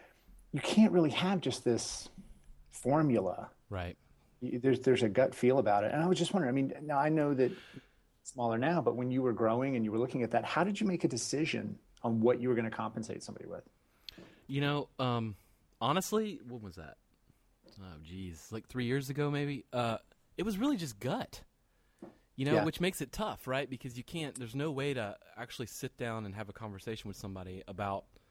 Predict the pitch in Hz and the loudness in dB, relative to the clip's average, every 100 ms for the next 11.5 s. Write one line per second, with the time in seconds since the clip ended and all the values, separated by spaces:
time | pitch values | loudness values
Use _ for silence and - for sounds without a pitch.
0 | _ - 117 107 113 - 110 104 92 87 | _ -6 -4 -2 -4 -4 -4 -4 -6 -6
1 | 92 101 82 78 - _ _ - _ _ | -6 -8 -10 -14 -16 _ _ -20 _ _
2 | _ _ _ _ _ - - - - - | _ _ _ _ _ -20 0 4 6 6
3 | 254 - - 208 208 202 240 - - - | 4 4 2 4 6 6 4 2 -10 -20
4 | - 147 147 147 131 113 - - - _ | -12 -4 -2 0 0 0 -4 -20 -20 _
5 | _ - 117 139 160 180 180 175 165 160 | _ -12 -8 -4 -2 -2 -2 -2 -4 -6
6 | - 165 135 151 160 - 120 - 113 117 | -6 -4 -2 -2 -2 -4 -6 -4 -4 -2
7 | 123 117 120 113 107 98 _ _ _ _ | -6 -8 -10 -10 -12 -14 _ _ _ _
8 | - 131 104 104 113 104 101 - - 104 | -12 -10 -8 -8 -2 -2 -2 -10 -8 -4
9 | 98 92 - - 98 107 107 101 104 101 | -2 -4 -10 -18 -10 -8 -6 -4 -4 -4
10 | 95 87 87 90 - 90 87 92 87 - | -4 -4 -4 -6 -4 -4 -4 -6 -8 -10
11 | 82 80 76 - | -14 -14 -16 -18